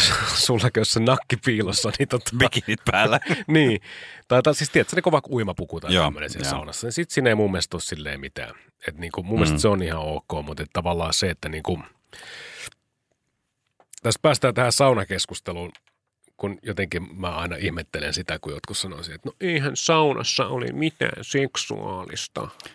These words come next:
Speaker 2: Niin, no eihän siinä nyt periaatteessa lähtökohtaisesti olekaan, ja
Speaker 1: Mut
Speaker 2: suo-, se on
Speaker 1: on.
Speaker 2: vielä suomalaisille niinku pyhä asia. Mutta tota, joo, kyllä mäkin oon, mä, mä oon vähän – joku, meitä voidaan nyt joku leimata meidät jotenkin tosi vanhanaikaiseksi tai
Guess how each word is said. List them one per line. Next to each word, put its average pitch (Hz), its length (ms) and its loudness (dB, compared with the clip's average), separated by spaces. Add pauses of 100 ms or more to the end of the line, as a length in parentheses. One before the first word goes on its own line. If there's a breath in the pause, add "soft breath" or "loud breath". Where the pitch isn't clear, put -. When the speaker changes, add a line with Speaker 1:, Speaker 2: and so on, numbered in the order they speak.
(140 loud breath)
Speaker 2:
Niin, 92 460 0
no 92 140 0
eihän 95 180 0
siinä 113 180 0
nyt 113 120 -6
periaatteessa 117 520 2
lähtökohtaisesti 95 760 -2
olekaan, 76 720 2
ja 73 60 -4
Speaker 1:
Mut 113 100 4
Speaker 2:
suo-, 82 240 4
se 110 120 2
on 85 40 4
Speaker 1:
on. 80 40 -2
Speaker 2:
vielä 87 140 2
suomalaisille 82 680 0
niinku 82 180 -14
pyhä 85 360 -4
asia. 71 300 -8 (760 loud breath)
Mutta 76 300 -4
tota, 76 480 0 (160)
joo, 92 200 4
kyllä 104 140 4
mäkin 104 360 4
oon, 87 180 4
mä, 82 240 2
mä 90 140 4
oon 101 80 4
vähän – 120 320 2 (260)
joku, - 240 0
meitä 139 300 2
voidaan 196 260 4
nyt 170 80 0
joku 156 400 4
leimata 120 380 4
meidät 101 280 2
jotenkin 92 360 2
tosi 87 260 0
vanhanaikaiseksi 78 800 0
tai 73 220 2